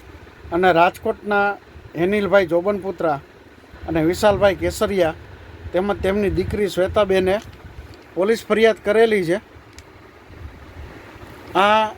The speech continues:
બંને યુવાનો યુવા સંગઠનના અગ્રણીઓ છે, ખૂબ સારી કામગીરી કરી રહ્યા છે ડૉક્ટર સાહેબની આગેવાનીમાં.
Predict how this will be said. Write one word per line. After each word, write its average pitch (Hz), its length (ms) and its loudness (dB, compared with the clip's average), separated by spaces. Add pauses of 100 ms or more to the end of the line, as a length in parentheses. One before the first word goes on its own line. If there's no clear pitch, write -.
(460)
બંને 208 260 0
યુવાનો 214 500 2
યુવા 190 300 2
સંગઠનના 202 760 -2 (220)
અગ્રણીઓ 202 640 2
છે, 185 180 -2 (2750)
ખૂબ 233 240 4
સારી 208 280 2
કામગીરી 208 480 -2
કરી 196 240 -2
રહ્યા 185 340 2
છે 175 140 -2 (840)
ડૉક્ટર 180 320 0
સાહેબની 190 340 2
આગેવાનીમાં. 180 760 2